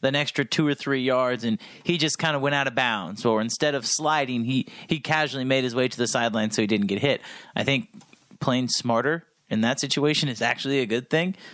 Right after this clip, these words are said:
Um, think about how many times last year Skylar Thompson, when they would be up three touchdowns in a game that was like this,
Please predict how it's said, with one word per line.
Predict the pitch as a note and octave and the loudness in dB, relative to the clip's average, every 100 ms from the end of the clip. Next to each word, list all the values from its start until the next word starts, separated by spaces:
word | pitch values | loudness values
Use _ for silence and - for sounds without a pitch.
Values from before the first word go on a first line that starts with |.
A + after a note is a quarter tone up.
| - | -4
Um, | A#2+ A2 - | -2 -2 -4
think | E3 | -2
about | D#3 | 0
how | D3+ | 0
many | D3+ | 0
times | C#3+ D3+ B2 | 0 -2 0
last | C3 C3+ - | 0 0 -2
year | C3 | -4
Skylar | - C3 B2 | -2 0 0
Thompson, | C3+ C3+ D3 D#3+ D3 - - - | 0 0 0 -2 -4 -12 -10 -2
when | B2 | 0
they | B2 | 2
would | C3 | 2
be | C3+ | 2
up | B2+ - | 0 0
three | - C3+ C#3 | 0 0 2
touchdowns | C3+ C3 - C3+ D3 | 0 -2 0 0 0
in | B2+ | 0
a | A2 | 0
game | A2+ B2+ B2 | 0 0 0
that | A2+ | -2
was | A2 A2+ | -2 -2
like | A#2+ A#2+ | -2 0
this, | B2 C#3+ - | 0 0 -2